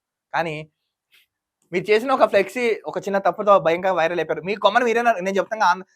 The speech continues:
వైసీపీ గవర్నమెంట్ కూలిపోవడానికి మీ చెట్టును మీరే నరుక్కుంటున్నారు. మిమ్మల్ని ఎవ్వరు విధ్వంసం చేయట్లేదు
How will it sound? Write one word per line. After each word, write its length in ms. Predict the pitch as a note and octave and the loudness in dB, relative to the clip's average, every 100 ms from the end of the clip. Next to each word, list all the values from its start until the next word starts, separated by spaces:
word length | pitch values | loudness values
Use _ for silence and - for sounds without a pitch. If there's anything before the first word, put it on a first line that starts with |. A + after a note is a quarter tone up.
| _ C#3+ | _ 0
వైసీపీ 360 | A3 A#3+ A#3+ G#3+ | 2 0 4 6
గవర్నమెంట్ 300 | G#3+ G#3+ G#3 | 6 4 -2
కూలిపోవడానికి 440 | G#3 F#3+ F#3 F#3 F#3+ | 0 4 4 2 -4
మీ 60 | F3 - | -6 -6
చెట్టును 220 | E3+ G3+ F#3 | -8 -4 -2
మీరే 140 | F#3+ E3 | -2 -4
నరుక్కుంటున్నారు. 440 | D3+ - C#3+ C3 D3 | -10 -14 -20 -18 -10
మిమ్మల్ని 240 | D3+ D3 | -6 -4
ఎవ్వరు 320 | C#3+ E3+ G#3 F#3+ | 0 4 4 2
విధ్వంసం 340 | D#3+ F#3 F3 D#3+ | -2 -6 -6 -8
చేయట్లేదు 280 | C#3 B2 | -8 -10